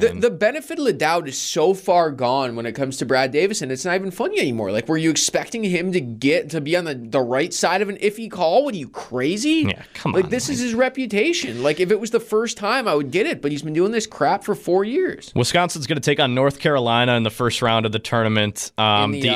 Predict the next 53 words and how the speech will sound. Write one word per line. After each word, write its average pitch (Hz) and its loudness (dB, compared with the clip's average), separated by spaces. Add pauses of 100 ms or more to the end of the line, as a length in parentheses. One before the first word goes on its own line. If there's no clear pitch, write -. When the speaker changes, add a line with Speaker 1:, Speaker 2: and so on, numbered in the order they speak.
Speaker 2:
uh, - -8
Marquette 139 -4
losers 123 -6
game, 98 -6
Speaker 1:
<laughs> - -4
Speaker 2:
right? 147 4
Speaker 1:
Yeah, 180 -2
right. 160 -2
Speaker 2:
The - -2
Marquette 143 -4
losers 131 -6
bracket. 113 0
Speaker 1:
Um, 110 4
I 160 4
Speaker 2:
Marquette 135 0
should 214 -4
actually 170 -4
advance, 120 -6 (300)
uh, 113 0 (100)
oh, 143 4
past 147 -4
those 139 -2
two 131 -8
teams 110 -10 (400)
by 135 2
virtue 139 0
of 117 -4
beating 127 -2
both 123 2
of 131 -2
them 120 2
in 117 -2
the 113 0
regular 113 0
season 123 0
and 110 -2
move 120 2
on 110 0
to 104 -4
the 104 -2
Speaker 1:
That's 120 2
Speaker 2:
second 131 2
Speaker 1:
how - 4
that 107 2
Speaker 2:
round. 104 0
Speaker 1:
works. 107 -2
Speaker 2:
Yeah, 117 0
that's 110 -8
how 117 4
Speaker 1:
Um, 117 0
Speaker 2:
it 117 2
Speaker 1:
and 123 0
Speaker 2:
works. 117 0